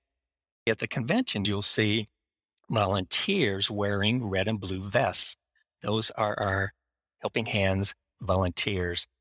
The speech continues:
They are going to be there to help make the experience for all the attendees the best that it can be. We will be behind the scenes, but we will also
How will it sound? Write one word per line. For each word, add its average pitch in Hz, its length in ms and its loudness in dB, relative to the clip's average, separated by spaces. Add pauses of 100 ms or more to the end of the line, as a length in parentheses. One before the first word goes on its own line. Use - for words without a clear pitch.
(220)
They 110 220 -2
are 104 180 -4
going 98 300 -4
to - 180 -4 (100)
be 127 220 2
there 123 360 0 (340)
to - 100 -2
help 113 220 -2
make 107 240 -4
the 104 100 0
experience 104 680 -2
for - 260 -10 (120)
all 117 240 2
the 113 160 0
attendees 107 760 -2 (240)
the 98 60 -10
best 95 480 -2 (340)
that 98 140 0
it 95 120 -4
can 98 160 -2
be. 90 400 -2 (320)
We 117 140 4
will 123 160 2
be 107 440 2
behind 110 360 0
the 147 60 0
scenes, 107 340 2
but 101 180 -4
we 101 120 -6
will 101 200 -4
also 117 360 -2